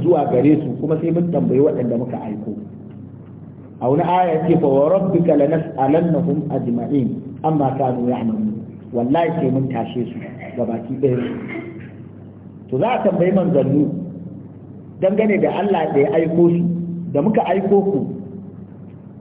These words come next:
wajen mutane, "Ma za ujibtum?" Ai, "Ma za ajabatkum bihi umamukum?" Menene al'ummar ku suka amsa muku da shi? Wani zai tambaya,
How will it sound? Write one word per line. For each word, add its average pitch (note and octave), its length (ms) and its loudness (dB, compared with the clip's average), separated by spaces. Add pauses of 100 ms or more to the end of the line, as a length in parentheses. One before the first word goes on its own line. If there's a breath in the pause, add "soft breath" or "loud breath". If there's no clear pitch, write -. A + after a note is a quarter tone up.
(160)
wajen E3+ 300 2
mutane, - 480 2 (480)
"Ma E3+ 240 0
za F#3+ 320 2
ujibtum?" D3+ 600 0 (640)
Ai, E3+ 180 2
"Ma F#3+ 300 2
za G3 320 2
ajabatkum D#3 840 0
bihi E3+ 400 2
umamukum?" C3+ 560 0 (1040)
Menene F3 960 6
al'ummar F3 720 4 (100)
ku - 140 2
suka - 240 2
amsa E3+ 480 2
muku C3+ 260 0
da A#2 140 2
shi? - 180 -4 (2750)
Wani A#3 180 4
zai B3 160 4
tambaya, G3+ 460 2